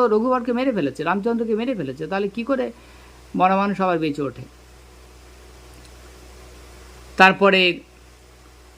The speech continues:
গলায় ফুলের মালা ছিল, সেটা ছিঁড়ে ফেলে রাগে রোষে নিজেকে ধিক্কার দিয়ে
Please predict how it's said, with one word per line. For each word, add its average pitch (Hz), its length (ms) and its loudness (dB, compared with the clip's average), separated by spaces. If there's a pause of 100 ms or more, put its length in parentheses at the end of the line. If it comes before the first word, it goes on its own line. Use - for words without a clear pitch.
(600)
গলায় 196 440 6 (180)
ফুলের 190 260 0
মালা 185 420 2 (160)
ছিল, 202 220 -4 (220)
সেটা 196 300 -6
ছিঁড়ে 202 300 -6
ফেলে 202 260 -2 (120)
রাগে 190 360 -2
রোষে 202 440 -2 (1700)
নিজেকে 202 380 4
ধিক্কার 190 540 -2
দিয়ে 175 280 2